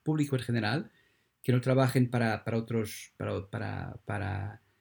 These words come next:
para, para, para otros negocios. Cuando uno tiene como clientes negocios es fácil ser específico. Cuando uno no trabaja para clientes que no sean negocio,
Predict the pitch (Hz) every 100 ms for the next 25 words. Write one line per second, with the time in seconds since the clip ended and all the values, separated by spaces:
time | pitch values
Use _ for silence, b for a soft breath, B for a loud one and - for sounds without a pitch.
0 | _ _ _ _ - 110 101 98 95 95
1 | 113 110 113 120 123 135 123 113 113 147
2 | 143 135 131 131 170 180 175 165 156 151
3 | 135 143 131 127 123 147 156 143 - 135
4 | 131 123 127 110 113 98 - 113 - -
5 | _ _ _ _ 123 117 131 139 135 127
6 | 135 127 123 120 123 120 120 127 123 120
7 | - 113 123 - 143 131 117 110 135 139
8 | 123 135 165